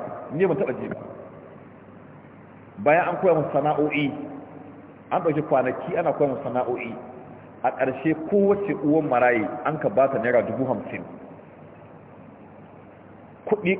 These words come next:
ƙasa dubu hamsin an ka ba su. Shekaran jiya na birnin Kebbi. Ce,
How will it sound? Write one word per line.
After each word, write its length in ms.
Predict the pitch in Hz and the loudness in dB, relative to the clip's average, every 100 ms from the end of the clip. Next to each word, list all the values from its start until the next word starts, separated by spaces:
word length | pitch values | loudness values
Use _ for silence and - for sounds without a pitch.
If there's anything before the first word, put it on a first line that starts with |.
| - | 0
ƙasa 220 | 175 170 | 2 2
dubu 220 | 127 151 | 2 2
hamsin 260 | 147 117 113 | 0 0 -2
an 100 | 123 | -2
ka 80 | 104 | 0
ba 100 | 92 | 0
su. 60 | - - - - | -2 -10 -14 -6
Shekaran 360 | - 175 175 165 | -2 4 4 4
jiya 120 | 165 | 2
na 60 | 143 | 0
birnin 260 | 135 117 113 | -2 -4 -2
Kebbi. 200 | 113 - - - - - - - - - - - - - - - - - - - - - - - - - - - - - - - - - | -4 -4 -12 -16 -18 -20 -20 -20 -20 -20 -20 -20 -20 -20 -20 -20 -20 -20 -20 -20 -20 -20 -20 -20 -20 -20 -20 -20 -20 -20 -20 -20 -20 -10
Ce, 120 | 107 | -4